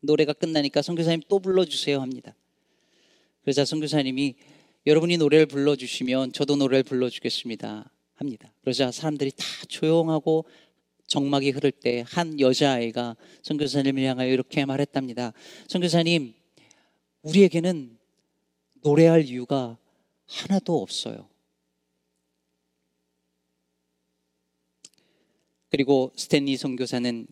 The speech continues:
그 다음에 이런 말을 붙입니다. "그것은 의미심장한 말이었다. 그대는 노래할 이유가 있을 때에만 노래할 수 있다. 나는 주님을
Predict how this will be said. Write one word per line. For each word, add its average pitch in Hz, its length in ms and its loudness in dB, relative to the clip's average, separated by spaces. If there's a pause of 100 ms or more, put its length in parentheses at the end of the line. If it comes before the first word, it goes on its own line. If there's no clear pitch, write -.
(140)
그 - 120 -2
다음에 113 480 -2 (160)
이런 117 540 0 (280)
말을 110 480 -2 (160)
붙입니다. - 480 -10 (1040)
"그것은 143 480 4
의미심장한 135 880 2
말이었다. 113 720 -4 (880)
그대는 139 380 2
노래할 139 400 4
이유가 143 480 2 (160)
있을 - 380 2
때에만 139 500 2
노래할 120 340 0
수 - 160 -4
있다. 110 380 -12 (800)
나는 123 260 0
주님을 120 600 0